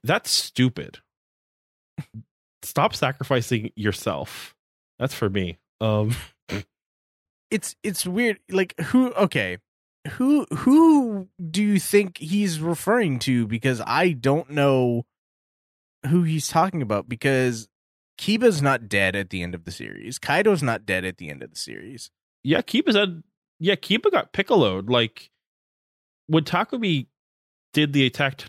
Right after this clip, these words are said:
Speaker 1: to the Orphanot King, he went through him and Kiba.
Speaker 2: Oh, right. No,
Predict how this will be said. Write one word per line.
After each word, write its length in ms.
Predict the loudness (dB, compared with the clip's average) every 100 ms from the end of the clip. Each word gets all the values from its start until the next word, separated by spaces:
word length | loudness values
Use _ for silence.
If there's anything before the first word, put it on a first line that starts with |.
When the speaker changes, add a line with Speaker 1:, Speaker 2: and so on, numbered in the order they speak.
| 0
Speaker 1:
to 80 |
the 80 | 4
Orphanot 400 | 4 4 0 0
King, 220 | -2 -4
he 200 | -4 -4
went 300 | 0 0 -2
through 200 | -4 -6
him 240 | -2 -2 0
and 220 | -2 -2
Kiba. 380 | -2 -2 -4 -16 _ -20 _ -16 -16 _
Speaker 2:
Oh, 640 | 2 6 6 4 2 0 -2
right. 560 | -6 0 2 2 -2
No, 200 | -2 -2